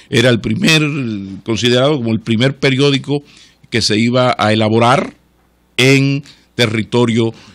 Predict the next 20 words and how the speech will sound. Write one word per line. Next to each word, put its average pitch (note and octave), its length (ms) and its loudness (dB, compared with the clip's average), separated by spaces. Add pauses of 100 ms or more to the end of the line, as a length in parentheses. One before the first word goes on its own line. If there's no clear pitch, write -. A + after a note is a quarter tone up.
eh, G#2+ 180 -2
cubano. D#2+ 520 -6 (220)
Pero A#2+ 340 2
así C#3 600 -2 (420)
andan A2+ 840 0
las G#2 360 -2
cosas. - 440 -12
Por A2 240 -2
eso A#2+ 180 -2
nuestra G2+ 300 -6
frase B2+ 440 -8
de A#2 280 -8
que B2 360 -4
uno A2 480 -4
ha G#2+ 80 -6
de, G2+ 340 -10 (580)
eh, - 360 -10
amar G#2+ 420 -4
la G#2+ 120 -4
libertad, A2 640 -4